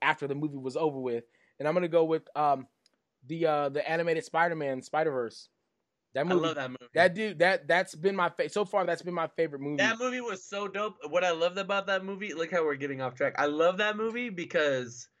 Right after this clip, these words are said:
Speaker 2: they didn't disrespect Kingpin's power.
Speaker 1: No, they didn't at all.
Speaker 2: They fucking power, like, he's strong as fuck. Like, in the comics, like, even though he's, like, a, a, a bi-, a boss,
Speaker 1: He's just a,
Speaker 2: he's
Speaker 1: yeah.
Speaker 2: a fuck. And,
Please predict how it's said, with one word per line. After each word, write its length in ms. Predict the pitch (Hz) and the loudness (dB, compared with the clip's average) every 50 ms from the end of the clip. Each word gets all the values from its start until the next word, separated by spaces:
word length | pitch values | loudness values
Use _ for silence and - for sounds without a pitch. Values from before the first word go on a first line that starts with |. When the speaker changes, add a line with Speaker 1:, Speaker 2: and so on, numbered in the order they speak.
| _ _ _ _ _ _ _ _ _ _ _ _ _ _ _ _ _ _ _ - | _ _ _ _ _ _ _ _ _ _ _ _ _ _ _ _ _ _ _ -2
Speaker 2:
they 220 | 131 165 170 165 | 0 0 0 0
didn't 340 | 151 175 208 220 214 185 180 | 0 0 0 0 0 0 -2
disrespect 580 | 196 196 196 180 156 - - 185 175 - - - | -4 -6 -6 -8 -14 -8 -4 -4 -4 -4 -4 -8
Kingpin's 560 | 170 160 143 135 147 131 117 110 110 - _ | -14 -14 -14 -12 -12 -12 -12 -12 -14 -12 _
power. 480 | - 147 131 123 120 110 104 107 - _ - | -2 0 0 0 0 -4 -6 -8 -10 _ -4
Speaker 1:
No, 340 | 135 165 175 170 135 107 - _ _ 95 98 | 0 2 4 4 2 0 -4 _ _ -10 -6
they 120 | 120 135 131 | -4 -4 -2
didn't 340 | 135 165 170 135 120 110 | 0 -2 -2 -2 -4 -4
at 140 | 117 135 131 | -2 -2 2
all. 200 | 131 143 151 139 | 4 6 8 8
Speaker 2:
They 120 | 135 165 156 | 8 6 4
fucking 320 | 170 202 214 190 - 175 - _ | 0 -4 -6 -6 -10 -20 -10 _
power, 240 | - 185 185 180 175 170 151 156 | 0 0 2 2 0 0 -2 -4
like, 240 | 170 160 156 139 131 | -4 -6 -6 -6 -10
he's 280 | 127 185 214 202 - | -10 -8 -8 -8 -10
strong 360 | - - 196 190 185 180 175 156 | -10 -8 -4 -4 -4 -4 -4 -8
as 120 | 139 - | -12 -8
fuck. 200 | - 185 170 156 135 143 | -4 -4 -4 -4 -4 -4
Like, 160 | 147 147 135 151 | -4 -4 -2 -2
in 100 | 170 165 | -4 -4
the 60 | 156 | -4
comics, 500 | 156 175 170 180 190 208 214 202 - - | -2 0 0 0 0 0 -4 -6 -6 -4
like, 160 | 165 151 139 | -4 -4 -4
even 240 | 139 156 165 175 190 | -4 -6 -8 -4 0
though 140 | 190 185 180 | 2 2 2
he's, 180 | 180 185 165 147 | 2 -2 -4 -2
like, 180 | 156 143 135 139 | -2 -2 0 0
a, 140 | 135 127 | 0 0
a, 280 | 117 117 123 123 123 120 | 0 0 0 0 0 -2
a 40 | 123 | -2
bi-, 200 | 113 117 143 147 123 | -2 0 0 0 0
a 100 | 139 131 | 0 0
boss, 540 | 120 135 139 151 175 208 226 220 - - - | 0 2 2 4 4 2 0 -2 -6 -8 -6
Speaker 1:
He's 140 | 156 160 160 | -4 -2 0
just 140 | 180 151 156 | 0 0 0
a, 40 | 156 | 2
Speaker 2:
he's 100 | 175 208 | 6 8
Speaker 1:
yeah. 240 | 208 165 143 131 | 10 10 10 8
Speaker 2:
a 40 | 170 | 6
fuck. 280 | 139 - 175 175 151 - _ _ _ _ _ _ _ _ _ - | 2 0 -2 -2 -2 -4 _ _ _ _ _ _ _ _ _ -2
And, 160 | 160 175 175 | -2 0 -2